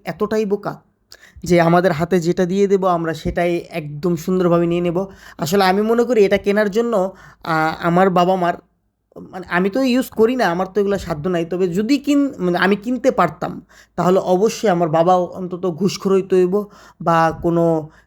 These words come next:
মানে অন্য কোনো বিজনেস থাকতে হইব যেগুলো অসৎ পথে টাকা ইনকাম করা যায়। সাধারণ একটা ফ্যামিলির মানে এগারোশো টাকা দিয়ে পঁচিশ এম এল এর গুডনেস অয়েল কেনার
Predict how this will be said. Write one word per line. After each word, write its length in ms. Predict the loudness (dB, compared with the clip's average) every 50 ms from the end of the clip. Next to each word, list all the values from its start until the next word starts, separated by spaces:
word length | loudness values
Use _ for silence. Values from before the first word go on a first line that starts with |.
| _ -20 -20 -18
মানে 400 | -10 -6 -2 -2 -2 -2 -4 -8 -10 _
অন্য 260 | 0 2 4 4 4 2
কোনো 200 | 2 2 2 0
বিজনেস 460 | 0 -4 -8 -8 -8 -8 -8 -8 -8
থাকতে 300 | -8 -10 -8 -6 -4 -4
হইব 120 | -2 -2
যেগুলো 280 | -4 -4 -4 -2 -2 -2
অসৎ 240 | -2 -2 -4 -8 -8 -4
পথে 200 | -4 -2 -2 -2
টাকা 240 | -2 -2 -2 -2 0
ইনকাম 340 | 0 0 -2 -2 -4 -4 -4
করা 180 | -4 -6 -6
যায়। 200 | -6 -8 -12 -14 -16 _ _ _ _ _ _ _ _ _ _ _ _
সাধারণ 560 | -12 -8 -4 -2 0 2 2 2 2 2 0
একটা 340 | -4 -6 -12 -10 -6 -6 -6
ফ্যামিলির 540 | -4 -2 -2 -2 0 0 -2 -2 -2 -2 -2
মানে 160 | -4 -6 -8 -8 -4
এগারোশো 500 | -2 0 2 4 4 4 2 2 -2 -4
টাকা 220 | -4 -2 -2 -2 0
দিয়ে 200 | 0 0 0 0
পঁচিশ 460 | -2 0 0 0 0 0 -2 -2 0
এম 140 | 0 0 0
এল 100 | 0 0
এর 80 | -2
গুডনেস 520 | 0 0 0 0 2 2 0 0 -2 -4 -6 -2
অয়েল 300 | 0 2 2 2 2 0
কেনার 260 | -2 0 0 0 0